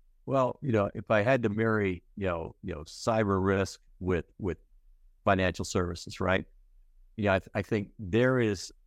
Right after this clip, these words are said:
uh, a, a great deal of, uh, both opportunity and exposure, uh, for, for, for cyber risk and s-, and, and, and cybersecurity. Uh, the, the biggest risk we have, uh, and this is not just,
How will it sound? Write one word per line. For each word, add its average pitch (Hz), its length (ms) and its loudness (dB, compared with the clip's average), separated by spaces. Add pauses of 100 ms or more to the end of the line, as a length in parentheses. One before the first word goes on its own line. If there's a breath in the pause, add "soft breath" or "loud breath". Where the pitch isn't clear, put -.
(120)
uh, 90 320 -4
a, 90 160 -2 (180)
a 85 160 -2 (100)
great 113 320 2
deal 98 560 2
of, 85 440 0 (680)
uh, 82 240 -6 (140)
both 107 220 2
opportunity 107 680 0
and 90 80 -4
exposure, 90 640 -4 (640)
uh, 80 280 0 (160)
for, 85 300 0
for, 85 140 -2 (180)
for 92 160 -2
cyber 92 420 2
risk 92 320 0
and 85 80 0
s-, - 280 -10
and, 85 220 -2
and, 78 220 -4
and 85 180 -4
cybersecurity. 85 960 0 (580)
Uh, 82 240 0 (800)
the, 85 260 -4
the 87 80 -2
biggest 135 360 2
risk 117 260 0
we 90 120 0
have, 87 320 0 (460)
uh, 78 240 -6 (140)
and 107 120 0
this 117 100 0
is 104 100 -2
not 90 260 2
just, - 320 -6